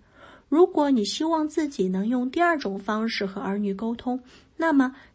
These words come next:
你的谈话方式应该做哪些改变？五，请你用自己的话把下面这句话的意思说出来。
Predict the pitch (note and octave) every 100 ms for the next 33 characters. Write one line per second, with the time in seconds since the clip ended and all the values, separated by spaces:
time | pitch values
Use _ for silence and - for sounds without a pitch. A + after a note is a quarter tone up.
0 | - G3 F#3+ F#3+ F#3+ G#3+ C#4 D#4+ D#4 D#4
1 | D#4+ - G#3 - - C4 D4 D4 D#4 C4+
2 | - B3 - E4 - - - A3+ G3 A3+
3 | - _ _ _ _ _ _ _ - _
4 | _ _ - G3+ F3+ F#3 F#3 B3+ - -
5 | _ _ _ - - E4+ F#4+ C#4+ C#4+ D4+
6 | D4 F#4+ F4 - A#3+ - C4+ A3 - -
7 | _ G#3+ A3 - G4+ F#4+ A#3+ G3+ G3+ A3+
8 | - G#3+ G#3+ C4 B3 - A3+ - E4+ -
9 | G#4 - C4+